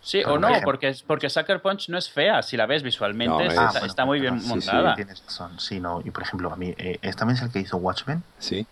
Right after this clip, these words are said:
Speaker 1: Sí.
Speaker 2: A mí Watchmen me encanta.
Speaker 1: Pero esa también es, vamos, vamos,
Speaker 3: El
Speaker 1: está
Speaker 3: storyboard
Speaker 1: cal-, está
Speaker 3: de
Speaker 1: calcada, <laughs> sí.
Speaker 2: Exacto.
Speaker 1: Están modernizados
Speaker 2: Exacto.
Speaker 1: los trajes y poco más de ella,
Speaker 2: Sí, sí, sí, sí, sí,
Speaker 1: principalmente.
Speaker 2: sí. Pero bueno, quiero decir, entonces,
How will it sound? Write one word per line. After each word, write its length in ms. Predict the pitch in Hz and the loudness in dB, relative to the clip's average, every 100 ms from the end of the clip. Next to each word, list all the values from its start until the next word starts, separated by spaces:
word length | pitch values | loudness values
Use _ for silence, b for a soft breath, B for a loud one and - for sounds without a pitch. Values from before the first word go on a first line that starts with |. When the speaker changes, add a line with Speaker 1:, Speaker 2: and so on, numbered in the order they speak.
| _ _ | _ _
Speaker 1:
Sí. 400 | - 113 95 95 98 | -4 -2 0 0 -2
Speaker 2:
A 20 | |
mí 80 | 101 | -2
Watchmen 400 | 85 - 90 92 | -4 -2 -2 -4
me 60 | 95 | -4
encanta. 480 | 92 98 110 - - _ - | -2 0 0 -4 -10 _ -2
Speaker 1:
Pero 160 | 120 | 0
esa 200 | 113 123 | 2 0
también 400 | - 113 113 110 | 0 0 0 0
es, 220 | 127 - - | 0 -4 -4
vamos, 340 | 120 120 110 - 101 | 0 2 0 -2 0
vamos, 240 | 113 104 | 0 2
Speaker 3:
El 80 | 107 107 | 2 2
Speaker 1:
está 140 | 95 | 6
Speaker 3:
storyboard 500 | 123 113 110 117 104 | 10 12 12 12 10
Speaker 1:
cal-, 40 | 92 | 6
está 140 | 104 | 4
Speaker 3:
de 140 | 101 | 4
Speaker 1:
calcada, 340 | 98 135 135 160 | 4 4 4 0
<laughs> 60 | |
sí. 160 | - 160 | -4 -6
Speaker 2:
Exacto. 500 | 208 - - - - 85 - | -4 -2 -2 -2 -4 -10 -6
Speaker 1:
Están 200 | 131 131 | -4 0
modernizados 600 | 139 143 135 135 135 127 | 2 2 0 -2 0 0
Speaker 2:
Exacto. 60 | 139 | 0
Speaker 1:
los 120 | 139 | -2
trajes 320 | 131 127 143 139 | -2 -2 -4 -8
y 20 | |
poco 240 | 151 139 | -8 -6
más 260 | 117 131 - | -2 -2 -2
de 220 | 113 107 | -4 -2
ella, 200 | 127 101 - | -2 -2 -4
Speaker 2:
Sí, 80 | 92 | -6
sí, 160 | 95 | -4
sí, 60 | - | -4
sí, 100 | - | -2
sí, 100 | 104 | 0
Speaker 1:
principalmente. 460 | - 147 120 135 180 | 0 -2 -2 -4 -6
Speaker 2:
sí. 40 | - _ _ _ _ _ - b b b b b _ - | -12 _ _ _ _ _ -20 b b b b b _ -6
Pero 120 | 85 | -4
bueno, 240 | 95 117 - | -2 -4 -6
quiero 140 | 82 | -12
decir, 180 | - 78 - | -8 -10 -10
entonces, 440 | 90 90 92 - | -8 -6 -6 -8